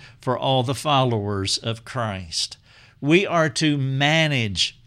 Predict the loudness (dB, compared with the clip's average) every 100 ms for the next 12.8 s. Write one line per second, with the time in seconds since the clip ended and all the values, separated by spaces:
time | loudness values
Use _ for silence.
0 | 0 2 2 0 -2 -2 0 0 2 0
1 | 0 -2 -2 -6 -6 -6 -4 -4 -2 -2
2 | 0 0 0 0 0 0 2 0 0 -4
3 | -6 -8 -8 -8 -16 _ _ -20 -20 -20
4 | -10 -4 -4 -2 -4 -4 -4 -2 0 0
5 | 0 -2 -2 -4 -4 -2 -2 -2 -2 -2
6 | -2 -2 0 0 0 -2 -2 -2 0 0
7 | 0 -2 -2 0 0 0 2 2 0 -2
8 | 0 0 2 -2 -8 -16 -2 4 4 4
9 | 0 0 2 0 -2 -6 0 2 2 2
10 | 2 4 6 6 2 0 0 2 2 0
11 | -2 0 0 2 2 2 0 -4 -6 -6
12 | -4 -4 -4 -6 -8 -10 -10 -12